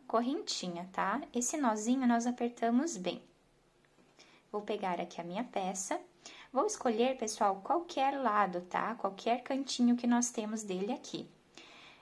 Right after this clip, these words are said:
Vou escolher aqui, tá, pessoal? Esse primeiro ponto alto que nós temos. Eu vou pegar apenas a argolinha aqui de trás, tá? E nela eu vou trazer o meu fio e vou fazer um ponto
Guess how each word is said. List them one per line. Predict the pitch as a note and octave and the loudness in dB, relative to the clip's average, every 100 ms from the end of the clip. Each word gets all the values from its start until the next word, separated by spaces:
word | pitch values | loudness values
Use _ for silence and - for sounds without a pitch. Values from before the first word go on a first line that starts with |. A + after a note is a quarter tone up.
| - | -14
Vou | - D#4+ | 0 0
escolher | G#4+ - A#3 B3 C4 | 2 0 2 4 2
aqui, | B3+ - F3 F3+ | -2 -6 -8 -6
tá, | - F#3+ | -4 -4
pessoal? | G3+ A#3+ - G3 | -2 -4 2 4
Esse | F#3 - | 2 -2
primeiro | - A#3+ A#3+ D#4+ | 0 2 4 2
ponto | D4 C4+ C4+ | 2 2 2
alto | B3 G#3+ A3+ | 4 4 2
que | - | -4
nós | A3+ A#3 - | -2 -2 -2
temos. | - A#3+ - - - _ _ _ _ _ - - - | -6 -6 -10 -12 -12 _ _ _ _ _ -20 -20 -10
Eu | A3+ | 2
vou | E4 | 4
pegar | G4 D#4 C4 B3 | 4 4 4 4
apenas | B3 D4+ G4 F4+ | 2 -2 -4 0
a | C4+ | 2
argolinha | B3 A#3 A3 G#3 | 4 4 4 0
aqui | G3 A3 | -4 -2
de | C#4 C4+ | -2 -2
trás, | - F#3+ F3+ F#3 B3+ - | -4 -2 0 2 0 -2
tá? | - F#3 G3 E4 - _ _ _ | -4 0 0 -2 -10 _ _ _
E | - | 0
nela | F4 A#3+ G#3 B3+ C4 F#3+ - | 4 4 4 4 4 2 0
eu | A#3+ | -2
vou | A#3 A3 G#3 - - | 0 0 -2 -8 -2
trazer | G#3 G#3 G#3+ G3 | 0 0 -2 -2
o | G3 | -2
meu | G3+ B3+ | -2 -4
fio | - C4+ D4 | -4 -4 -2
e | D4+ | -2
vou | D4 C#4 | 0 0
fazer | - D4+ D4 C4 C4+ | 0 -2 0 0 0
um | C#4 | 2
ponto | B3+ A#3 A#3+ B3+ | 4 4 4 -2